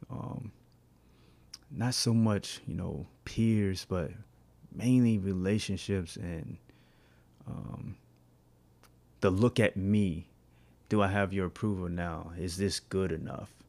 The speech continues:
You know, am, did I do something worthy, noteworthy? Did I do something that would garner your respect? Do I have your respect? Do I have your approval of where I'm at now? That type of stuff. That's what I was shooting for.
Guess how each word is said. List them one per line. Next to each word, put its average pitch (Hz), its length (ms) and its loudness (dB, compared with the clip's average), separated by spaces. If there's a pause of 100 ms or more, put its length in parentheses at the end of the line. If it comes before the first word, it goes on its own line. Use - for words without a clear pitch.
(420)
You - 100 -8
know, - 380 -8
am, 95 200 -2 (120)
did 92 120 0
I 92 100 4
do 92 200 2
something 90 680 0 (560)
worthy, 90 840 2
noteworthy? 90 720 -2 (120)
Did 98 120 -6
I 101 100 0
do 107 300 2
something 98 400 0
that 90 240 -2
would 85 180 -4 (140)
garner 107 380 2
your 95 320 -2
respect? 87 720 -4
Do 113 160 -2
I 107 100 -2
have 101 720 -4 (220)
your 101 140 2
respect? 101 440 -2
Do 98 100 -2
I 120 80 0
have 131 240 0
your 139 160 -2
approval 120 640 -2 (340)
of 92 200 -2
where 104 120 2
I'm 98 220 2
at 95 200 -2
now? 71 400 -8 (880)
That 104 340 4
type 90 240 0
of 82 100 -2
stuff. 80 280 -2
That's 104 280 2
what 101 140 2
I 87 100 0
was 80 180 -4
shooting - 500 -6
for. 69 320 -10